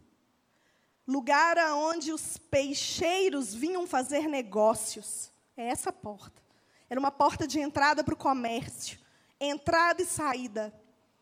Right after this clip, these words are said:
E diz para nós que é um lugar da vocação, do chamamento dos discípulos. E é um lugar aonde, através do louvor, a gente pode evangelizar muitas vidas. Eu sou prova disso.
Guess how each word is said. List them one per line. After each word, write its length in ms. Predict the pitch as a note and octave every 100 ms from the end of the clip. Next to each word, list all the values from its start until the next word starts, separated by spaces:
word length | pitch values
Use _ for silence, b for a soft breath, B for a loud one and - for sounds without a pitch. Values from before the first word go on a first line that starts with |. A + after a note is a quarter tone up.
| _ _ _ _ _ _ -
E 120 | D4
diz 320 | A#3 F4 G4
para 220 | - E4
nós 420 | D4+ A#3 A3 -
que 140 | - D#4
é 80 | B3+
um 80 |
lugar 320 | C4 A#3 A#3+ B3
da 100 | A#3+
vocação, 720 | A#3+ C4+ B3 - A#3+ G#3+ A3 - _ _ _ _ _
do 80 | A#3+
chamamento 720 | - C#4 C#4 A#3+ A3 B3+ C4
dos 160 | G#3+ G3+
discípulos. 840 | G#3+ - B3 B3 B3 A3+ A3+ - b b b -
E 80 |
é 60 | B3
um 100 | B3+
lugar 340 | B3 A#3+ A#3+ B3
aonde, 680 | A#3 A#3 A#3+ A#3 B3+ A3+ b b b
através 360 | A#3 B3 B3+ C4
do 100 | C4+
louvor, 840 | C#4 C4+ A3+ B3 C#4 D4 D4 - b b b
a 80 | A#3+
gente 280 | A#3 B3+ -
pode 380 | - A#3+ A#3+ A#3
evangelizar 680 | A#3 A#3 A#3+ A#3+ A3+ A3
muitas 420 | A3+ A#3+ - C4+ G3+
vidas. 320 | G#3 G3+ A3
Eu 120 | G4
sou 160 | - B4
prova 320 | - F4+ D4+
disso. 480 | A3 A3+ A3+ -